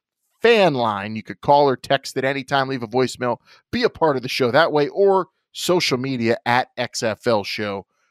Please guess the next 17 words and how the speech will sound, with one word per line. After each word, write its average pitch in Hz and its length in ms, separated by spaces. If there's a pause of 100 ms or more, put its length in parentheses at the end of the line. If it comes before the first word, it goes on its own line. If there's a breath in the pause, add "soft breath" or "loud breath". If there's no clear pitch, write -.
(160)
Wherever 117 220
you 117 160
social 120 420
media, 104 300
that's 127 260
where 113 140
we're 104 260
at, 98 220 (400)
at 107 380
X 127 260
F 120 240
L. 104 160 (260)
Reach 123 300
out, 117 220
D 160 160 (100)
Ms 127 180
open, 110 420